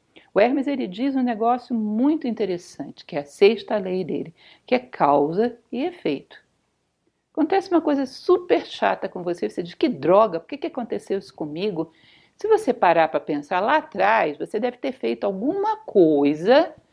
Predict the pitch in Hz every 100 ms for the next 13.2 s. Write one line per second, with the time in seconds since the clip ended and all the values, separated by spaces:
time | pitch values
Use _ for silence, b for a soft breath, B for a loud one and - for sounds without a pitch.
0 | _ 208 208 269 320 320 330 - 202 208
1 | 233 - _ 277 262 254 262 262 233 -
2 | 277 180 180 - _ - 359 392 392 415
3 | - 247 254 302 - _ _ 220 262 262
4 | 320 392 - 240 302 - 233 220 220 220
5 | 180 - 143 - 294 349 339 175 - 165
6 | 160 143 143 - 262 - - 349 - 240
7 | B - 311 302 294 294 - 214 208 -
8 | b b - - 143 160 - - 185 330
9 | - 311 302 339 285 - _ - 165 165
10 | 170 165 208 208 160 226 - 339 359 330
11 | 339 - _ 196 262 - 392 381 392 _
12 | _ _ 151 165 294 - - 262 359 427
13 | -